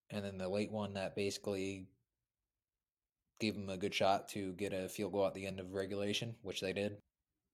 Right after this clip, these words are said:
So the interceptions from Tannehill, they just hurt big time. When Henry has been on the field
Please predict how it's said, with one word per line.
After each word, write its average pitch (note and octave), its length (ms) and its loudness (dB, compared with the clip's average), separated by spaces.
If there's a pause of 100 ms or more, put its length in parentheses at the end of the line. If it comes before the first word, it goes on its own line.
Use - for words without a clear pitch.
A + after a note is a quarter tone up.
So F#2+ 340 2
the G2+ 160 0
interceptions F#2+ 800 0 (100)
from F#2+ 140 -4
Tannehill, F#2 460 2
they F2+ 100 4
just - 240 -4 (100)
hurt F2 240 -2
big G2 140 -2
time. F#2+ 300 0 (720)
When F#2 280 0
Henry G#2+ 320 0
has F#2 100 0
been G#2 140 2
on G2 120 2
the F2+ 60 -4
field G#2 380 0